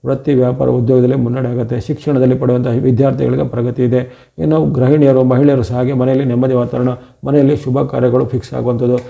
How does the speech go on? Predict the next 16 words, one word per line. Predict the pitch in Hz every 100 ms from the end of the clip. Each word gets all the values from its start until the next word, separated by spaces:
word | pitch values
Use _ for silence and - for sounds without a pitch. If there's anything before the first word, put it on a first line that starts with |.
| - _
ಯಾರು | 151 147
ಮದುವೆ | 131 135 147 131
ಪ್ರಯತ್ನ | 131 127 127
ಎಲ್ಲ | 127
ಮಾಡ್ತಾರೆ, | 147 123 117 131
ಅವರಿಗೆ | 127 135
ಮೇ | 160 127 143
ತಿಂಗಳ | 131 127
ಮಧ್ಯಭಾಗದ | 120 123 139 120 120
ಬಳಿಕ | 123 123 131
ಮದುವೆ | 123 135
ವಿಚಾರದಲ್ಲಿ | 127 117 123 123
ಪ್ರಗತಿಗಳಾಗುವಂಥದ್ದು, | - 120 127 131 127 123 123 123 123 120 - - -
ಅನಿರೀಕ್ಷಿತವಾದ | 147 165 160 160 139 135 139
ಧನ | 120 139
ಲಾಭಗಳಾಗುವಂಥದ್ದು. | 123 139 123 120 123 123 123